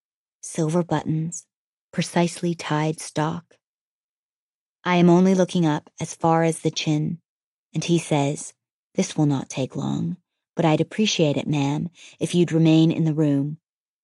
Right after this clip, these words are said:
One must not only be virtuous,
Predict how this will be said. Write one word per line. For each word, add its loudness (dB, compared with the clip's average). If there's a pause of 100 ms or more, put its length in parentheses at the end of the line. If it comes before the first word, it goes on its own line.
(260)
One 4
must 0
not 2
only 4
be 2
virtuous, -2